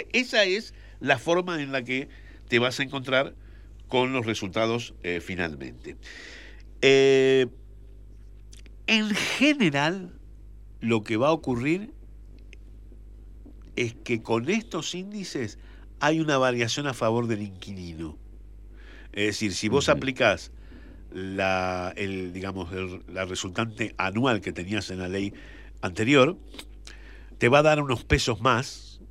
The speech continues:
Speaker 1: que si aplicás el índice actual.
Speaker 2: Ajá.
Speaker 1: O sea, con la nueva ley.
Speaker 2: Bien.
Speaker 1: Eh, a ver, si vos tomás un alquiler de cien mil pesos, para darte una, un ejemplo, ¿eh? Porque yo ya lo hice lo, las cuentas.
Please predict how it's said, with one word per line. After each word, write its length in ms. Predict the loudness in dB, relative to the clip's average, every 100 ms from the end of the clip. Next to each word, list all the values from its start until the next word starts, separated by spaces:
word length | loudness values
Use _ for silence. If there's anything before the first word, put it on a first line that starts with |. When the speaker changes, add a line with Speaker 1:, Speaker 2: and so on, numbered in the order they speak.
| -20 -20 -10
Speaker 1:
que 140 | -4 -2
si 180 | 2 2
aplicás 540 | 2 -2 0 0 -2
el 140 | -4 -4
índice 320 | -4 -6 -8
actual. 380 | -10 -10 -12 -14 -18 -20 -20 -10
Speaker 2:
Ajá. 120 | -6
Speaker 1:
O 20 | -2
sea, 240 | -2 -2
con 160 | -2 -2
la 80 |
nueva 240 | 0 0 0
ley. 180 | -2 -6 -6
Speaker 2:
Bien. 220 | -6 -6 -10 -14
Speaker 1:
Eh, 720 | -10 -8 -8 -10 -12 -12 -12 -4
a 80 | 0
ver, 320 | 2 2 -2 -10 -18 -18 -8
si 160 | 0
vos 120 | 2 4
tomás 320 | 4 4 4
un 80 | 2
alquiler 340 | 2 2 4
de 120 | 2
cien 260 | 0 -2 -2
mil 240 | -2 -2
pesos, 460 | 2 2 2 0 0
para 180 | 2 2
darte 240 | 2 0
una, 300 | -2 -2 -2
un 120 | -2
ejemplo, 520 | -4 -4 -8 -6 -4
¿eh? 60 | -2
Porque 180 | -2 -2
yo 80 | -2
ya 100 | 0
lo 100 | -2
hice 200 | -4 -8
lo, 120 | -10
las 160 | -12 -10
cuentas. 320 | -12 -12 -16